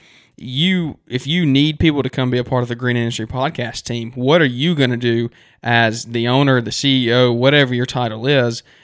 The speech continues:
to make them come in and, and build that culture and be a good employee and be a good fit for your team. So it's, it starts from the top.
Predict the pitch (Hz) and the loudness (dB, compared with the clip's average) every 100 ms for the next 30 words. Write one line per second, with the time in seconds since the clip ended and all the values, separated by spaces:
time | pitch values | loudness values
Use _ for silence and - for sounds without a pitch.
0 | _ _ - 131 127 143 143 131 123 127 | _ _ -2 0 2 2 2 -2 0 0
1 | 123 120 117 - 120 120 123 143 139 123 | 2 0 -2 -4 -8 -2 4 6 6 2
2 | 92 127 120 120 104 117 120 123 117 117 | 0 0 0 -2 -4 -4 0 2 0 0
3 | 127 127 123 117 - _ _ 120 117 127 | 2 4 2 0 -14 _ _ -2 -2 -2
4 | 123 120 123 117 120 117 117 - 135 - | -2 0 -2 -4 -2 -2 -4 -4 -4 -4
5 | 117 113 - 170 131 120 127 113 - 120 | -6 -8 -4 -2 -2 0 -2 -2 -8 -10
6 | - - 175 185 - 127 120 - 160 135 | -8 2 2 2 -2 -6 -6 -2 2 2
7 | 113 | 0